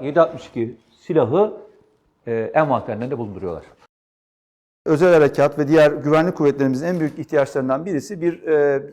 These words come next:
Speaker 2: penetre ederken ya da bir tehdit durumunda hızlı bir şekilde oraya atış, e, sağlayabilmeleri. Biz bu anlamda, e, e, tasarladığımız özgün, e,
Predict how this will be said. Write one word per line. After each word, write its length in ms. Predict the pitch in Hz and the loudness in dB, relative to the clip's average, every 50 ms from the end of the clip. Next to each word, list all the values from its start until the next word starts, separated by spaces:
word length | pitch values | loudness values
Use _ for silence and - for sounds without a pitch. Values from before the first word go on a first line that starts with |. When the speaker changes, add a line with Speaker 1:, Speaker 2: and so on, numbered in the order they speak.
| - - | -10 -6
Speaker 2:
penetre 380 | 165 160 165 165 160 - 175 170 | -4 -4 -4 -4 -4 -2 -2 0
ederken 400 | 165 165 151 131 - - 147 143 | 2 2 2 2 2 -2 -6 -4
ya 140 | 143 139 | -4 -2
da 100 | 139 143 | -2 0
bir 200 | 143 156 151 151 - _ _ _ _ | 0 -2 -2 -4 -8 _ _ _ _
tehdit 380 | - 160 156 156 196 190 190 - | -2 -2 -2 -2 -4 -6 -4 -2
durumunda 440 | 151 135 131 131 147 175 214 190 160 | -2 -2 -2 -2 -2 -2 -2 -2 -2
hızlı 260 | 170 165 165 190 170 | -4 -4 -4 -6 -6
bir 40 | 151 | -6
şekilde 520 | - 147 - - 135 139 180 208 233 - - - _ _ | -8 -10 -12 -10 -8 -6 -4 -4 -4 -6 -10 -18 _ _
oraya 260 | - 165 156 165 185 175 | 2 2 4 4 4 2
atış, 380 | 170 - - - - - - | 0 -2 -6 -16 -16 -8 -4
e, 240 | 156 143 139 135 127 | -2 0 0 0 0
sağlayabilmeleri. 760 | - - 156 143 139 135 123 113 110 107 110 131 185 190 170 | 0 2 4 4 4 4 2 2 0 -2 -2 -2 -2 -2 -4
Biz 220 | 202 190 - - _ _ _ _ _ | -6 -8 -8 -12 _ _ _ _ _
bu 140 | - 151 190 | 0 2 4
anlamda, 600 | 190 180 170 165 160 165 180 214 226 233 - - - _ - - | 4 4 4 2 2 2 2 0 0 0 -4 -10 -20 _ -2 2
e, 60 | 156 151 151 151 147 147 143 139 143 143 143 - - - - _ _ _ - | 4 6 6 6 6 6 6 4 2 0 -2 -4 -8 -16 -20 _ _ _ -2
e, 380 | 175 147 139 139 135 139 131 - | 2 2 4 4 4 2 0 0
tasarladığımız 800 | 170 165 - - 170 165 165 165 151 160 151 156 196 196 - - - | 0 0 2 2 2 2 2 2 0 0 0 0 -2 -6 -8 -6 -2
özgün, 500 | 160 151 151 143 139 180 175 170 165 - - _ - | -2 -2 -2 -2 -2 -2 -2 -2 -4 -8 -14 _ -8
e, 360 | 131 127 123 120 120 117 113 | -6 -4 -2 -2 -2 -2 -4